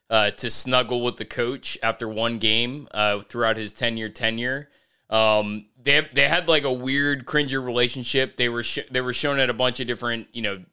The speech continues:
sporting events in the Oakland area. Uh, they seemed like they were kind of, like, buddies, and Mark Davis seems like a guy that <laughs> doesn't have a lot of friends. Um, so,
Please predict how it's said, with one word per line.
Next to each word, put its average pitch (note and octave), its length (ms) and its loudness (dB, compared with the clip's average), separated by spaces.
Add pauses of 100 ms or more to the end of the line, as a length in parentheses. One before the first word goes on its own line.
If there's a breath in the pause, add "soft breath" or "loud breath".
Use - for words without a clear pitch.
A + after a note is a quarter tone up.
(120)
sporting C#3+ 420 0
events B2+ 460 2
in A#2+ 60 -6
the B2 80 0
Oakland A#2+ 300 -2
area. A#2 520 2 (380 soft breath)
Uh, A2 220 4 (100)
they D3 120 2
seemed A3 260 0
like A#3 160 4
they F#3 60 2
were D#3 100 0
kind E3 200 0
of, D#3 60 0
like, A#2+ 240 -2
buddies, D3+ 540 0
and C#3 160 -6
Mark D#3+ 260 2
Davis D3 340 2
seems D3+ 200 -2
like C#3 140 2
a C3+ 40 -6
guy B2+ 260 2
that B2 160 -8
<laughs> - 140 -8
doesn't F3 240 -2
have F3 140 -2
a F#3+ 40 -2
lot - 180 -2
of E3+ 100 -4
friends. D#3 560 0 (480 loud breath)
Um, C3+ 400 2
so, D3+ 680 4